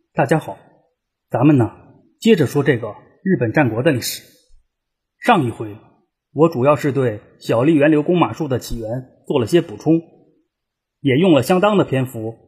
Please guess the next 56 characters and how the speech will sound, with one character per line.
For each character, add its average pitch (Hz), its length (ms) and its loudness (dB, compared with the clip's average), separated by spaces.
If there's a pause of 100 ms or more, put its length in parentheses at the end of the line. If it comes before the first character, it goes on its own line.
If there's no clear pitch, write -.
来 120 160 0
解 117 180 -4
释 143 140 -6
了 107 280 -4 (200)
地 170 160 0
方 190 180 0
守 110 300 -4 (200)
与 120 120 -6
地 165 160 0
方 170 180 2
守 104 160 -4
护 196 160 -2
的 107 120 -2
差 113 200 -4
异。 110 160 -6 (1000)
一 202 160 2
言 330 180 4
以 214 60 0
概 175 180 4
之， 107 300 -8 (680)
地 214 140 2
方 214 220 0
守 - 180 -4 (380)
是 156 140 -4
朝 127 220 0
廷 107 220 -4 (400)
或 175 140 2
者 107 100 -6
说 156 140 0
天 202 220 -2
皇 123 180 -2
任 143 120 2
命 131 200 2
的 104 80 -6
地 110 100 -8
方 107 180 -6
官 107 160 -4
儿， 107 120 -14 (920)
而 160 200 2
地 214 120 4
方 208 160 2
守 101 180 -2
护 - 600 -4
则 123 160 -2
是 120 320 -4 (240)
幕 208 160 2
府 113 140 -8
将 170 180 2
军 170 160 4
指 208 140 -8
派 156 180 2
的 110 100 -2
地 107 120 -8
方 110 180 -6
官 110 160 -4
儿。 - 120 -16